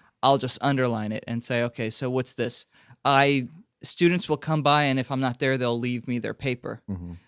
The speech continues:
Speaker 1: And I just give it back to them the next day saying, "I don't do homework.
Speaker 2: Right, right, right, right.
Speaker 1: Um, you need to be
Speaker 2: That's
Speaker 1: in there
Speaker 2: good,
Speaker 1: with
Speaker 2: though.
Speaker 1: me."
Speaker 2: Yeah.
Speaker 1: And,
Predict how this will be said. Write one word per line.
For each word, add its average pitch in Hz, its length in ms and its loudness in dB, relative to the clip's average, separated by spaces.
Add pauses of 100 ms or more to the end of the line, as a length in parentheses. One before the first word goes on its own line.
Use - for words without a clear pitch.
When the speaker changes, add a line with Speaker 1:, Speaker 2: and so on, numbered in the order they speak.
(240)
Speaker 1:
And 123 520 0
I 123 140 2
just 120 240 -4
give 127 140 -2
it 120 100 -2
back 120 240 0
to 139 60 -6
them 127 100 0
the 120 60 0
next 117 240 -4
day 123 140 -4
saying, 117 260 -6
"I 123 120 4
don't 127 180 0
do 139 120 -2
homework. 139 580 -2
Speaker 2:
Right, 87 160 -2
right, 85 200 -6
right, 82 140 -8
right. 76 80 -10
Speaker 1:
Um, 117 420 -2
you 131 100 -2
need 135 140 0
to 127 60 0
be 127 140 -4
Speaker 2:
That's 131 80 0
Speaker 1:
in 127 80 0
there 123 140 2
Speaker 2:
good, 117 60 -2
Speaker 1:
with 131 140 0
Speaker 2:
though. 120 100 -8
Speaker 1:
me." 110 240 -6 (340)
Speaker 2:
Yeah. 80 160 -10 (320)
Speaker 1:
And, 139 580 0